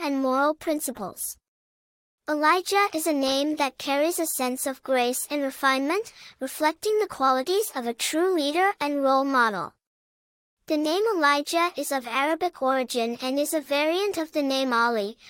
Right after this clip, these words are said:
which means noble or exalted. It is a unisex name, although it is more commonly used for boys. The name has been used in various cultures and regions, including the Middle East,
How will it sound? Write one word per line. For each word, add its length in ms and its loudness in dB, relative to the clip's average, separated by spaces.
which 240 -4
means 420 0
noble 720 0
or 280 0
exalted. 760 0
It 120 2
is 180 0
a 40 0
unisex 760 -2
name, 400 -2
although 360 4
it 120 2
is 180 0
more 260 2
commonly 600 2
used 220 -4
for 220 -2
boys. 560 0
The 100 4
name 360 2
has 220 -2
been 240 2
used 360 0
in 180 0
various 480 2
cultures 640 0
and 200 0
regions, 600 -2
including 560 0
the 100 2
Middle 360 2
East, 420 -2